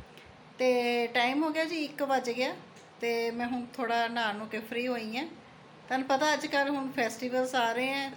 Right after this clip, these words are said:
ਔਰ ਆਪਣੇ ਸਫਾਈਆਂ ਦੇ ਦਿਨ ਵੀ ਨਾਲ ਨਾਲ ਸ਼ੁਰੂ ਹੋ ਜਾਂਦੇ ਹੈ, ਤੇ ਇਸ ਕਰਕੇ ਮੈਂ ਸ਼ਰਾਧਾਂ ਵਿੱਚ ਹੀ ਸਫਾਈਆਂ ਆਪਣੀਆਂ ਸ਼ੁਰੂ ਕਰ ਲੈਂਦੀ ਹੁੰਦੀ ਹਾਂ ਤਾਂ ਕਿ ਹੌਲੀ ਹੌਲੀ ਆਰਾਮ ਨਾਲ ਥੋੜ੍ਹੀ ਹੋ ਜਾਂਦੀ ਹੈ ਈਜ਼ੀਲੀ, ਫਿਰ ਇੱਕਦਮ ਬਰਡਨ ਨਹੀਂ ਪੈਂਦਾ। ਤੇ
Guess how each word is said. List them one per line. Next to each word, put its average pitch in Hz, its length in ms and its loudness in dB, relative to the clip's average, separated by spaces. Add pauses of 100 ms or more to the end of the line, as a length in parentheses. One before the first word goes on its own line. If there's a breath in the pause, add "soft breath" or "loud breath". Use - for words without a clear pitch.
ਔਰ 226 220 0
ਆਪਣੇ 220 600 -4 (320)
ਸਫਾਈਆਂ 226 540 -2
ਦੇ 254 120 -2
ਦਿਨ 247 220 -2
ਵੀ 254 120 -2
ਨਾਲ 226 280 -2
ਨਾਲ 240 160 -4
ਸ਼ੁਰੂ 254 260 -6
ਹੋ 254 80 0
ਜਾਂਦੇ 226 400 -4
ਹੈ, 277 140 -4 (800 loud breath)
ਤੇ - 60 -4
ਇਸ 254 180 -2
ਕਰਕੇ 269 320 2
ਮੈਂ 262 280 2
ਸ਼ਰਾਧਾਂ 247 400 2
ਵਿੱਚ 262 200 -4
ਹੀ 269 80 -4
ਸਫਾਈਆਂ 262 460 -4
ਆਪਣੀਆਂ 247 280 -4
ਸ਼ੁਰੂ 247 240 -4
ਕਰ 247 180 0
ਲੈਂਦੀ 226 300 -4
ਹੁੰਦੀ 247 320 -6
ਹਾਂ 247 80 -4
ਤਾਂ 226 200 -4
ਕਿ 240 180 -6
ਹੌਲੀ 220 280 -2
ਹੌਲੀ 233 280 -4
ਆਰਾਮ 208 300 -2
ਨਾਲ 220 140 -8
ਥੋੜ੍ਹੀ 226 300 -6
ਹੋ 226 120 -6
ਜਾਂਦੀ 202 340 -8
ਹੈ 220 40 -2
ਈਜ਼ੀਲੀ, 226 460 -8 (640 loud breath)
ਫਿਰ 254 120 6
ਇੱਕਦਮ 269 400 2
ਬਰਡਨ 269 380 2
ਨਹੀਂ 285 160 0
ਪੈਂਦਾ। 262 440 -2 (480)
ਤੇ 208 420 -2